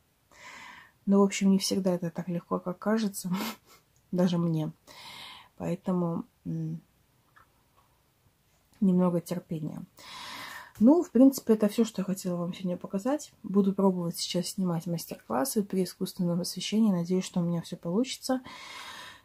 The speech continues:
Если всё получится, то, значит, я буду мега счастлива, потому что, а, тогда я буду совершенно не ограничена световым днём, да, при, для съёмки.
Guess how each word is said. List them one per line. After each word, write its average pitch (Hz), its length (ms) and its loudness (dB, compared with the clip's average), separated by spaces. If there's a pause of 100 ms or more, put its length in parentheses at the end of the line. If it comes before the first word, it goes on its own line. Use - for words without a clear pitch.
(180)
Если 240 340 10
всё 202 160 8
получится, 202 760 4 (1080)
то, 240 220 8
значит, 208 480 0 (440)
я 180 260 2
буду 185 320 0 (540)
мега 180 260 2
счастлива, 214 500 2
потому 170 400 -4
что, 175 280 -10 (840)
а, 165 400 -2
тогда 170 340 2
я 180 200 4
буду 180 260 -2
совершенно 165 640 -2
не 156 160 -2
ограничена 170 680 -2
световым 165 580 -2
днём, 247 260 6
да, 214 140 4
при, 185 240 -2
для 175 180 -2
съёмки. 170 580 -4